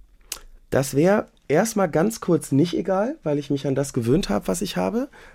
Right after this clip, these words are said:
Langfristig wird das für meine Zufriedenheit keinen Unterschied machen. Also Sie können grob sagen, dass, und man muss auch noch mal ein ganz bisschen unterscheiden, wie viel Sie selber verdienen, hat ab ungefähr zweitausend Euro netto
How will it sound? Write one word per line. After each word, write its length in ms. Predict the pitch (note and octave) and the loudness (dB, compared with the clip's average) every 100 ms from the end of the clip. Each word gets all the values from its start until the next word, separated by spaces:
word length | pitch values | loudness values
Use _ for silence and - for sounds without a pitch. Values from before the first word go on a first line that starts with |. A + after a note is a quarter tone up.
| _ | _
Langfristig 760 | A2 F3+ A#3+ A#3+ G3+ G#3 F3 | 2 2 2 -4 -4 -4 -2
wird 120 | E3+ E3+ | -2 -2
das 120 | D3+ | -2
für 140 | D#3 | 0
meine 240 | D3 C#3 C3+ | 2 2 0
Zufriedenheit 540 | - - C3 A#2+ A#2+ | -4 -4 0 0 0
keinen 220 | - G#2+ F2+ | 0 0 0
Unterschied 440 | F#2+ F#2+ F2 E2 | -2 -4 -6 -6
machen. 320 | D2 D2 C#2+ | -8 -8 -10
Also 200 | - E2+ | -6 -4
Sie 140 | F2 F#2 | -4 -2
können 280 | - C#3+ B2+ | 0 0 2
grob 260 | A#2+ F3+ | 0 0
sagen, 440 | C3+ C#3 D#3+ E3+ F#3+ - - - - - - | 2 2 2 0 -2 -14 -20 -20 -20 -16 0
dass, 320 | C3+ C#3+ - | 2 2 -4
und 80 | A#2 | 0
man 140 | A#2 B2 | 2 2
muss 160 | C#3 | 2
auch 80 | B2+ | 0
noch 160 | A#2+ B2 | 0 2
mal 80 | |
ein 80 | A2 | 0
ganz 220 | A2+ F3 | 2 0
bisschen 280 | G3 F3 F3+ | -2 -4 -2
unterscheiden, 640 | E3 E3 - E3 D#3+ E3 - - - - - | -2 -2 -2 -2 0 -2 -4 -20 -20 -12 -8
wie 80 | |
viel 220 | C3 D#3 D3 | -2 0 2
Sie 180 | C3+ | 0
selber 540 | A2 G#2+ B2+ G3+ G#3+ G3+ | 0 4 6 6 4 0
verdienen, 580 | - B2+ B2+ F3+ A#3+ D#4+ _ _ _ _ - | 0 -4 0 2 2 0 _ _ _ _ -4
hat 320 | D3+ E3+ - - | -2 -2 -6 -6
ab 160 | C#3 C#3 | -4 0
ungefähr 340 | D3+ C#3+ C#3 | -2 0 -2
zweitausend 600 | C3+ C3+ C#3+ D3 C#3 C3 | 2 0 2 0 2 2
Euro 240 | B2+ C3 | 2 2
netto 420 | C3 C3+ - B2 | 2 2 2 0